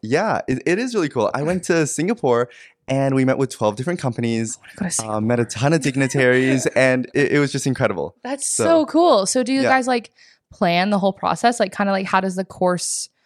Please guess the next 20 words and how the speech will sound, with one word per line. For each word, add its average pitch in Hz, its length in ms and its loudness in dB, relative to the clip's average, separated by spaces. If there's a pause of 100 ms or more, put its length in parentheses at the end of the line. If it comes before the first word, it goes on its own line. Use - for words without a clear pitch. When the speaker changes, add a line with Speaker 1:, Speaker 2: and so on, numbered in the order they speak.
(220)
Speaker 2:
run, 175 320 0
I 160 120 -6
guess - 200 -10
I - 60 -10
should - 220 -16
say? - 260 -16 (320)
Speaker 1:
Yeah, 190 260 2
yeah. 196 180 2
So, 180 240 4
so 214 180 6
it 214 100 6
really 226 220 2
is 190 160 4
more 151 120 2
of 147 60 2
a 131 80 0
course 131 300 0
than 127 160 -2
a 110 40 -2
trip. - 360 -2